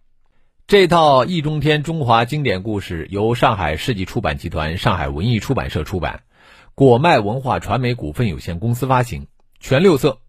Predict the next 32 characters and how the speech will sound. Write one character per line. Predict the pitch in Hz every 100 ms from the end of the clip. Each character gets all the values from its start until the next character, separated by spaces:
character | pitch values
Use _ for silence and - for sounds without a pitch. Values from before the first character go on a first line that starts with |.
| _ _ -
定 | 170
价 | 143 127
呢， | 101 - - _
二 | 170 156 98
百 | 69
二 | - 113
十 | 95
八 | - 139
元。 | 90 - _ _ _ _ _ _ -
目 | 185
前， | 139 135 143 - _ _ _
网 | 151 147 143
上 | 202 175
售 | 151 175
卖 | 151 135
的 | 120 113
《易 | 170
中 | 143 147
天 | 147 147
中 | 165 131
华 | 120
经 | 127 139
典 | 87
故 | 104 104
事》 | 95
有 | 82 78
两 | 82 -
种 | 95 71
版 | 80 90
本， | 67 _ _ _ _ -
绘 | - 220 117
者 | 78